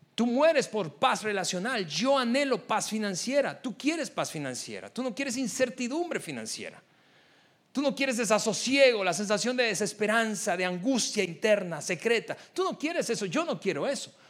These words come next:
La definición de Jesús fue paz, paz. Y de hecho, en estos minutos que quedan de ese mensaje, quiero repasar una conversación que Jesús tuvo acerca precisamente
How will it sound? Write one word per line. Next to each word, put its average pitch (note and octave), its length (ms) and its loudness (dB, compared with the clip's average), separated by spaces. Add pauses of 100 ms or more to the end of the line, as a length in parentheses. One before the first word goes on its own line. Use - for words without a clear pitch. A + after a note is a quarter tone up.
(200)
La A#3 80 2
definición B3+ 420 0
de D4+ 80 2
Jesús B3+ 240 -4
fue B3+ 200 2
paz, - 800 -2 (360)
paz. G#3+ 380 2 (240)
Y C4 140 -2
de C#4+ 200 4
hecho, G#3 380 -2 (140)
en A#3 180 2
estos C#4 420 0
minutos C4+ 440 -2
que A3+ 180 -6
quedan A3 380 2
de F#3 80 -2
ese G3+ 160 -4
mensaje, F#3+ 440 -4
quiero A3 240 2
repasar A3 540 0
una A3 180 -2
conversación G#3+ 560 -4
que F3+ 120 -8
Jesús G3 280 -4
tuvo B3+ 200 0
acerca C#4 440 0
precisamente B3 800 0